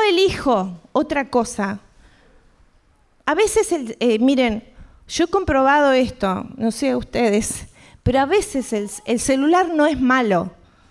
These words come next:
ni bueno en sí mismo. Depende del uso que le damos. La computadora no es mala ni buena en sí misma, la televisión tampoco. Depende del uso que nosotros le damos.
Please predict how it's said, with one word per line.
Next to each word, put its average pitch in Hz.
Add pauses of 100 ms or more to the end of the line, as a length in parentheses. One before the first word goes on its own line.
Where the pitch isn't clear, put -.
(280)
ni 214
bueno 214
en 196
sí 202
mismo. 190 (180)
Depende 302
del 247
uso 294
que 202
le 196
damos. 226 (680)
La 233
computadora 269
no 277
es 269
mala 285
ni 226
buena 226
en 208
sí 208
misma, 226
la 233
televisión 240
tampoco. 302 (240)
Depende 370
del 269
uso 415
que 220
nosotros 202
le 202
damos. 165